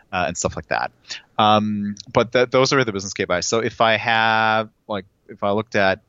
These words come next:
at one of the product marketing managers on my team,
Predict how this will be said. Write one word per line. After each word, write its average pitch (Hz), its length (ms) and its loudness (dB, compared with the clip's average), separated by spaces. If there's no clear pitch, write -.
at 92 160 -10
one 98 380 -6
of 92 260 -8
the 95 160 -4
product 92 280 -6
marketing 92 260 -8
managers 87 320 -10
on 90 100 -6
my 85 140 -8
team, 170 320 -4